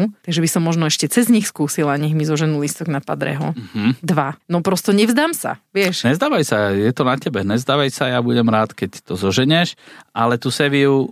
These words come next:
Speaker 2: to
Speaker 1: No však predám, to je v
Speaker 2: nevidím
Speaker 1: pohode.
Speaker 2: reálne.
Speaker 1: Pozri,
Speaker 2: Alebo
Speaker 1: ak je
Speaker 2: vymen,
Speaker 1: to
Speaker 2: skús povedať, skús, skús
Speaker 1: <laughs>
Speaker 2: napísať, však a oni existujú fóra, kde tí fanúšikovia potom tie lístky predávajú,
Speaker 1: Mhm.
Speaker 2: lebo tam nemôžu ísť, alebo tak.
Speaker 1: No však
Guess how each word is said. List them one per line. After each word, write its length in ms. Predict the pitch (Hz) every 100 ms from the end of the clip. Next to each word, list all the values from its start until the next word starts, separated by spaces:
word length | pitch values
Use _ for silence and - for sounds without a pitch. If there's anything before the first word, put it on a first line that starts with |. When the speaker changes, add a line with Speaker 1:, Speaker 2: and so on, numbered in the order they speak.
| _
Speaker 2:
to 300 | 123 120 117
Speaker 1:
No 80 | 120
však 160 | -
predám, 420 | 339 330 190 170
to 140 | 233 226
je 80 | 208
v 0 |
Speaker 2:
nevidím 100 | 214
Speaker 1:
pohode. 280 | 240 196 175
Speaker 2:
reálne. 160 | 90 -
Speaker 1:
Pozri, 220 | - 233
Speaker 2:
Alebo 160 | 240 175
Speaker 1:
ak 60 | 165
je 60 | 269
Speaker 2:
vymen, 180 | 277
Speaker 1:
to 140 | 185 170
Speaker 2:
skús 180 | 180 -
povedať, 320 | 208 196 180
skús, 200 | - 185
skús 380 | 269 262 294 285
Speaker 1:
<laughs> 60 | 175
Speaker 2:
napísať, 220 | 175 151
však 140 | 180 165
a 100 | 165
oni 200 | 156 196 196
existujú 460 | 175 190 208 208 165
fóra, 420 | - 113 113 120
kde 460 | 104 104 101 101 92 - - 92
tí 100 | 107 113
fanúšikovia 540 | 107 104 104 113 107
potom 240 | 107 113 110 - -
tie 160 | - 101 - -
lístky 380 | 110 101 120 104
predávajú, 640 | - 101 95 92 101 95 95 _
Speaker 1:
Mhm. 220 | - 214 233 226
Speaker 2:
lebo 120 | - 95
tam 140 | -
nemôžu 460 | 101 107 110 110 107
ísť, 240 | 101 104
alebo 260 | 95 92 110
tak. 220 | - - _
Speaker 1:
No 120 | 220
však 180 | 247 233